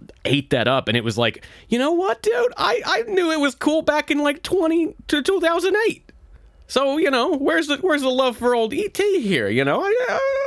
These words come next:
I knew what he was, I knew he was cool." So, you know, you gotta give me some credit for that. But that, that's honest to God what it was about.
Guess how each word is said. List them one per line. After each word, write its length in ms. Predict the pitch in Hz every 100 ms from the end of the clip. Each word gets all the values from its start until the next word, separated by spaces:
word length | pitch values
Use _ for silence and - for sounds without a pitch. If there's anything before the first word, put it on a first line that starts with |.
| 539
I 60 | -
knew 320 | 539 554 539
what 120 | 539 523
he 80 |
was, 100 | 523 - - -
I 80 |
knew 160 | 523 494
he 80 | 494
was 80 | -
cool." 540 | - 233 381 480 - - - - - - -
So, 100 | 214
you 140 | 214
know, 100 | 143
you 80 | 160
gotta 180 | 170 139
give 160 | 147
me 60 | 120
some 180 | - 98
credit 300 | - 165 104
for 140 | 98
that. 220 | 71 -
But 100 | 170
that, 160 | 208 190
that's 220 | 220 208
honest 280 | 214 214 -
to 60 |
God 320 | 131 175 175 135
what 100 | 127
it 60 |
was 140 | 98 101
about. 500 | 87 143 127 95